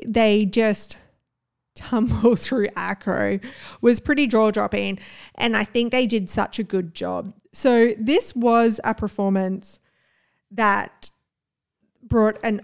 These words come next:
old creation to the stage. So when we were talking to Chili, when we had her on the podcast, she did say a couple were gonna redo performances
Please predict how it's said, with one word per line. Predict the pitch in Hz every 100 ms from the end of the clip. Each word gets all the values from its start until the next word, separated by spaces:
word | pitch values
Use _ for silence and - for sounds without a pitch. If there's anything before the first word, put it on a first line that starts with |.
| -
old | 214 202 196
creation | - 202 196 190 - 202
to | 190
the | 180
stage. | - 185 185 269 285 -
So | - 220 214 208
when | 226 262
we | 311
were |
talking | 285 247 226 226
to | 208
Chili, | - 214 202
when | 208
we | 202
had | 190
her | 190
on | 190
the |
podcast, | 175 208 208 180 180
she | 214
did | 208 226
say | - 320
a |
couple | - 226 240 226
were | 214
gonna | 214 202
redo | 180 175 196 196 185 196 202 185 185
performances | 185 - 175 180 226 190 185 185